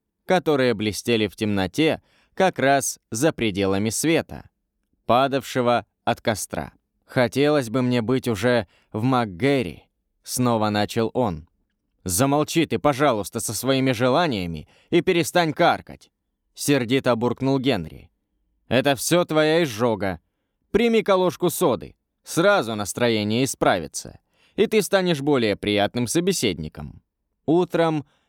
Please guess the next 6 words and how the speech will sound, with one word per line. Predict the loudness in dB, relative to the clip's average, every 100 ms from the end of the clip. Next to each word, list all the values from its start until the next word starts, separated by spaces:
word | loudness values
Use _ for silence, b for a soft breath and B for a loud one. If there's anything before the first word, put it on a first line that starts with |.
| -14
Генри | -2 0 2 2 2
был | 2 2
разбужен | 2 0 -2 0 0 0 -2 -4 _ -6
жестокими | 0 0 2 0 0 0
ругательствами, | 2 2 2 0 -2 -12 -10 -10 -10 -14 _ _ _
исходившими | -2 0 0 0 0 -2 -2 -2 -2 -2